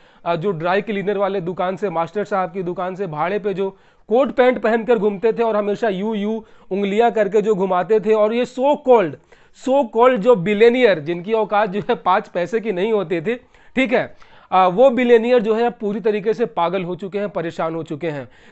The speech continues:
कल तक Instagram पे "I am an entrepreneur, help to build others business", आ, है ना, "सेल्फ मेड बिजनेसमैन", ये वो फलाना ढिकाना।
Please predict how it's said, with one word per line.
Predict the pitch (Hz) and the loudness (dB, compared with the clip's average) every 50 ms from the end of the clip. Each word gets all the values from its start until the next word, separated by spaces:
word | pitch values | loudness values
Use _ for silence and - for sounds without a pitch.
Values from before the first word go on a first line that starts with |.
| - - | -4 0
कल | 214 208 208 | 2 2 2
तक | 175 233 226 220 | 2 0 -2 -2
Instagram | - 190 196 - - 233 214 180 190 202 202 202 196 - | -2 -6 -6 -4 0 0 0 2 2 0 0 0 -2 -2
पे | 214 196 202 190 - - - - 185 | -2 -2 -2 -2 -4 -10 -8 -4 -2
"I | 190 185 | 0 2
am | 190 196 196 202 | 0 0 0 -2
an | 202 202 185 | -4 -4 -4
entrepreneur, | 185 165 214 180 160 - 196 180 180 185 190 196 196 196 185 170 147 180 | -4 -4 -4 -4 -4 -6 -6 -4 -2 -2 0 0 0 0 -2 -4 -4 -2
help | 202 202 175 - - | -4 -4 -4 -4 -2
to | 208 190 156 147 143 | -2 -2 -2 -4 -4
build | 185 202 208 196 - - 180 | -2 -2 -2 -2 -4 -4 -6
others | 165 156 202 202 - - 165 147 175 | -4 -2 -2 -4 -4 -6 -8 -4 -4
business", | 180 165 180 190 202 202 190 - - _ - - _ - - - 180 | -4 -4 -2 -4 -4 -4 -4 -8 -14 _ -20 -20 _ -20 -12 -4 -2
आ, | 180 185 180 180 - - - 160 190 | 0 2 0 0 -2 -6 -6 -2 -2
है | 226 | 0
ना, | 240 226 156 135 | 0 -2 -4 -4
"सेल्फ | - - 208 196 208 202 156 - | -4 0 0 0 2 0 -2 -6
मेड | 175 170 175 180 190 196 190 175 185 | -8 -4 -2 -2 0 0 -2 -2 -4
बिजनेसमैन", | 147 139 175 175 165 175 202 208 - 185 170 170 175 196 202 196 185 170 | -6 -4 -4 -4 -2 0 -2 -2 -2 -2 -4 -2 0 0 0 0 0 -2
ये | 175 202 214 202 202 | -2 2 2 2 2
वो | 180 170 208 214 214 - - | 0 0 0 0 0 0 0
फलाना | 208 190 190 196 214 220 | -2 -2 0 -2 -2 -2
ढिकाना। | 190 196 - 202 190 190 202 220 | -2 -2 -2 -2 -2 -2 -2 -2